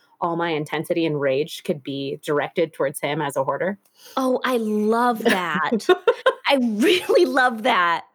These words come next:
Speaker 1: I'm gonna
Speaker 2: I
Speaker 1: work on you during this
Speaker 2: <laughs>
Speaker 1: two-week wait. Not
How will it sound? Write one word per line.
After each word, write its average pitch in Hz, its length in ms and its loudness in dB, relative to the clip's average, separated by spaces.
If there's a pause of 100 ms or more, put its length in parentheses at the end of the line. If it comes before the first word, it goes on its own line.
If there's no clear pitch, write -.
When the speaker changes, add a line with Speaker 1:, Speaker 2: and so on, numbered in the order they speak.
(360)
Speaker 1:
I'm 311 100 2
gonna 392 200 4
Speaker 2:
I - 20 4
Speaker 1:
work 311 240 4
on 220 240 0
you 233 680 4
during 254 260 4
this - 120 0
Speaker 2:
<laughs> - 260 2
Speaker 1:
two-week 285 380 2
wait. 277 200 2 (720)
Not 214 260 0